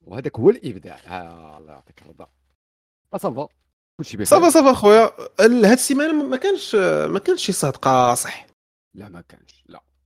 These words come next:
Speaker 1: آه، أنا هاد السيمانة، هاد السيمانة رائعة جدًا.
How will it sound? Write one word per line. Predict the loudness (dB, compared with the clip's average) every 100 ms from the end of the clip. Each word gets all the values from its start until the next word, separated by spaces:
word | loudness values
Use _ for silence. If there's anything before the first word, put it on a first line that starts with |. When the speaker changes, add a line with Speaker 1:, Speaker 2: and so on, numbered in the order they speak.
| _ _ _ -16
Speaker 1:
آه، | -10 -10
أنا | -12 -16
هاد |
السيمانة، | -16 -20 -20
هاد | -20
السيمانة | -20 -20 _ -20 -20
رائعة | -20 -20 _ -20 -20
جدًا. | -20 -20 -20 _ _ -20 -20